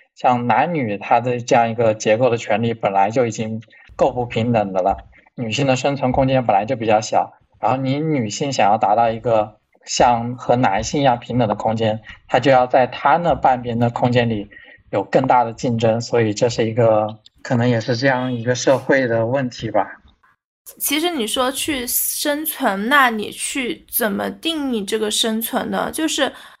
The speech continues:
Speaker 2: 什么样的生存都是生存啊，那你为什么一定要去把你认为的那种生存，就是我是说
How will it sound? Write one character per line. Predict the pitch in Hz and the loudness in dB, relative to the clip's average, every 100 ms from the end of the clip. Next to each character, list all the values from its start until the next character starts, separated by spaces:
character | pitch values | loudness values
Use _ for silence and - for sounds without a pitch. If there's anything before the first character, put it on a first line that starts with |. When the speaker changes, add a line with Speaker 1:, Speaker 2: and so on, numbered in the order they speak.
| _ - | _ -6
Speaker 2:
什 | - | -2
么 | 254 311 | 2 4
样 | 381 | 4
的 | 302 | 2
生 | 294 349 | -2 -4
存 | 349 269 | -4 -4
都 | 247 339 | -2 -4
是 | 320 | -2
生 | 311 294 302 | -2 -4 -4
存 | 311 240 | -2 0
啊， | 220 233 | 2 0
那 | 302 | 0
你 | 247 | 0
为 | 247 | -2
什 | 277 240 | -2 -4
么 | 220 | -4
一 | 220 | -4
定 | 277 | 0
要 | 285 240 | 0 0
去 | - 269 | -2 -4
把 | 226 214 214 | -2 0 0
你 | 226 | -2
认 | 214 269 285 | -2 -2 -2
为 | 226 | -2
的 | 220 | -4
那 | 233 | -4
种 | 214 | -6
生 | 220 233 226 | -6 -6 -8
存， | 226 202 - | -6 -8 -6
就 | 233 | -4
是 | 233 | -4
我 | 202 196 | -2 -2
是 | |
说 | 208 233 220 | -2 -4 -4